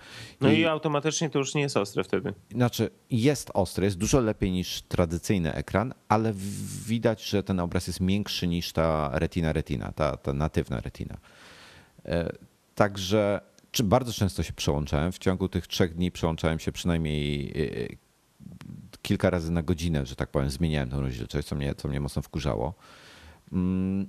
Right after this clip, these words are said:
Speaker 2: no i karta graficzna jest, e, ten, ten Intel H D Graphics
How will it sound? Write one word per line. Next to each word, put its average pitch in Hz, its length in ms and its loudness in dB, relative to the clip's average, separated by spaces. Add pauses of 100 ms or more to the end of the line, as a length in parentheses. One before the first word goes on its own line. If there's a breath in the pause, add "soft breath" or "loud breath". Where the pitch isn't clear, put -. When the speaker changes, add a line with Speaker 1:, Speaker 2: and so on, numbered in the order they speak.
Speaker 2:
no 110 180 4
i 135 80 0
karta 123 240 0
graficzna 101 440 0
jest, - 280 -4
e, 85 200 2
ten, 85 260 0
ten 87 180 0
Intel 85 240 0
H 87 120 0
D 78 80 0
Graphics - 580 -4